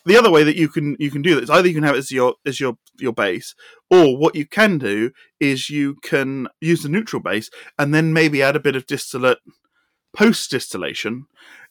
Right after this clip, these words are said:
You can't call it London Dry Gin in that case, um, 'cause you've added something afterwards. But you could do that, because if you, for most gins, you have to distill it to quite a high A B V, make it basically very, very pure, a bit like vodka,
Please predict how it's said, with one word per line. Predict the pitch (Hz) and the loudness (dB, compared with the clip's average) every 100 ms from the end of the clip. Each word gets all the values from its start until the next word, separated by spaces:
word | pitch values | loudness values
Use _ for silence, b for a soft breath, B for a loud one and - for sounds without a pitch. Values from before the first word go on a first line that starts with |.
| - | -20
You | |
can't | - 190 175 | -2 0 0
call | 160 143 | 0 0
it | - | 0
London | 135 135 135 | -2 -2 -4
Dry | 135 120 | -2 0
Gin | - 131 107 | 0 0 -2
in | 107 | -4
that | 98 - | -6 -8
case, | - 107 131 - - | -6 -6 -6 -12 -6
um, | 117 107 | -4 -4
'cause | 135 123 | -8 -14
you've | 123 | -8
added | 127 127 110 | -6 -6 -8
something | 104 90 113 | -12 -10 -6
afterwards. | 117 - 80 - B B B | -6 -8 -14 -18 B B B
But | - | -8
you | - 151 | -2 -2
could | - 165 | 0 0
do | - 127 | 0 -2
that, | 120 B B - | -2 B B -6
because | - 180 156 - - | 2 2 2 -4 0
if | 170 | 0
you, | 175 170 165 165 170 _ _ | 2 2 4 4 0 _ _
for | 185 | -8
most | 175 202 196 - - - | -2 0 0 -2 -12 -2
gins, | 165 131 117 | 0 2 -2
you | 135 | -6
have | 135 123 | -6 -8
to | 135 | -12
distill | 123 - 143 120 | -14 -6 -2 -2
it | - | -6
to | 139 | -8
quite | - 117 | -4 -4
a | 110 | -4
high | 127 123 120 113 B B B _ | -2 0 2 0 B B B _
A | 135 123 | -2 0
B | 113 110 | -2 -2
V, | 127 101 | 0 -2
make | 110 160 | -2 -2
it | 151 147 | -2 -6
basically | - 214 143 131 | -2 -2 -2 -6
very, | 127 143 131 | 0 2 2
very | 120 | 0
pure, | 110 - 101 | -2 -4 -4
a | |
bit | - 101 | -2 -2
like | 113 | -2
vodka, | 117 110 - 90 | -4 -6 -6 -10